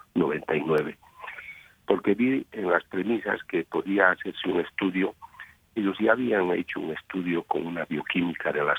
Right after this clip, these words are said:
zona, demostrando que había sangre humana, pero era un estudio muy relativo. Entonces, del noventa y nueve al dos mil seis, con ayuda de otros colegas profesionales, iniciamos una investigación con autorización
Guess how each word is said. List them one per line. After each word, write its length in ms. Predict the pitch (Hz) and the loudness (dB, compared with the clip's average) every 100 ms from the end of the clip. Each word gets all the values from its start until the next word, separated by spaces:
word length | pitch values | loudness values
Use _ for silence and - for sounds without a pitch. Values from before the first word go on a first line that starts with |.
| - | 2
zona, 320 | 80 82 87 - - _ | 2 2 -2 -6 -20 _
demostrando 640 | 80 78 80 - 90 85 87 | -2 -2 -2 2 4 4 0
que 140 | - | 2
había 320 | 73 78 80 | 2 2 0
sangre 360 | - 82 78 87 | 0 -2 0 2
humana, 400 | 90 107 104 78 - | 4 6 4 0 -4
pero 260 | 78 82 | -4 -2
era 100 | 82 | -2
un 140 | 80 78 | -2 -2
estudio 360 | 76 82 80 | -2 -2 0
muy 180 | 78 82 | -2 -2
relativo. 640 | 78 - 73 - 101 80 - _ - - - - _ _ - | -2 0 0 2 0 0 -6 _ -18 -16 -16 -18 _ _ -4
Entonces, 580 | 90 - 98 98 107 98 | -2 2 2 2 0 -2
del 220 | - 85 82 | -4 -4 -2
noventa 400 | 80 80 - 85 | -2 -2 0 -2
y 60 | |
nueve 260 | 87 104 104 | 2 2 4
al 120 | 101 | 2
dos 200 | 92 87 | 0 -6
mil 180 | 107 98 - | -6 -6 -4
seis, 220 | 104 104 - _ - | -2 -2 -8 _ -6
con 180 | - 80 | -4 -2
ayuda 380 | 80 87 87 85 | -2 0 2 2
de 100 | 85 | 0
otros 240 | - 80 | -2 -4
colegas 460 | - 78 78 85 - | -2 -2 0 0 -2
profesionales, 800 | - 82 87 - 95 90 85 90 _ - - - - - | -4 -4 -2 0 2 2 0 -4 _ -20 -14 -14 -14 -8
iniciamos 600 | - 82 - 101 107 107 | -4 0 4 4 4 -2
una 140 | 107 | -2
investigación 880 | 98 90 87 - 85 85 - 101 110 - | 0 0 -2 -2 -2 -2 0 0 0 0
con 240 | 123 135 | 2 2
autorización 960 | 127 - 90 87 - - - 87 95 | 2 0 -2 -2 -4 -8 -2 0 2